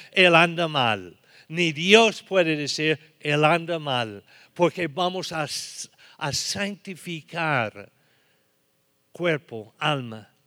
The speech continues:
y espíritu. Pablo le dijo a Timoteo, "Tengo muchos deseos de volver a verlo.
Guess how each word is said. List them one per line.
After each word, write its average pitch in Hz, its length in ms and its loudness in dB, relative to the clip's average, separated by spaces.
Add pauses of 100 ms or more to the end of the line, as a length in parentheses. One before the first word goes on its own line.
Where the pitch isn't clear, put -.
(140)
y 127 140 -8
espíritu. 104 880 -8 (2750)
Pablo 151 400 -2
le 131 140 -4
dijo 139 300 -4
a 127 80 -4
Timoteo, 127 640 -10
"Tengo 170 280 -12
muchos 156 480 -10 (240)
deseos 117 600 -10
de 120 120 -12
volver 123 600 -10 (140)
a 120 100 -10
verlo. 110 480 -8